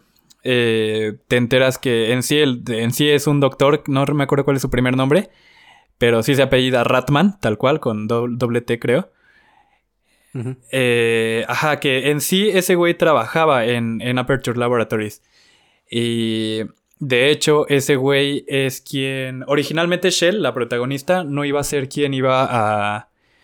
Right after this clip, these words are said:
Speaker 1: este, a ser la participante, la primera participante de la prueba, que, que de hecho es así como pasa.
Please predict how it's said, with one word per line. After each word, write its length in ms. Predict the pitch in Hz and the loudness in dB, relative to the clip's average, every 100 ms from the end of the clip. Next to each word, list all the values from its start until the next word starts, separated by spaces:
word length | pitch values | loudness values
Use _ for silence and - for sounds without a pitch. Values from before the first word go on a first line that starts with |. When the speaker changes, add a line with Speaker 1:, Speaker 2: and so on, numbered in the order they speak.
| _ _ _ | _ _ _
Speaker 1:
este, 800 | - 110 104 - - 110 107 107 107 | -2 -2 -2 -10 -6 -6 -4 -4 -4
a 100 | 120 | -2
ser 140 | 139 | 0
la 120 | 135 | 0
participante, 1000 | 131 113 113 117 139 131 120 113 110 107 - | 0 -2 -2 0 0 0 0 0 0 -6 -4
la 160 | 131 | -2
primera 340 | 131 143 190 160 | 2 4 4 2
participante 580 | 127 135 127 165 165 127 | 0 0 0 2 2 2
de 80 | |
la 120 | 117 117 | 2 2
prueba, 280 | 190 143 | 2 2
que, 340 | 117 120 113 127 | 0 -2 -2 -4
que 140 | 127 | -4
de 80 | 120 | -2
hecho 200 | 123 135 | -2 -2
es 220 | 127 120 | -2 -2
así 200 | 120 117 | -4 -6
como 240 | 127 123 113 | -6 -6 -4
pasa. 300 | 135 139 135 | -6 -6 -10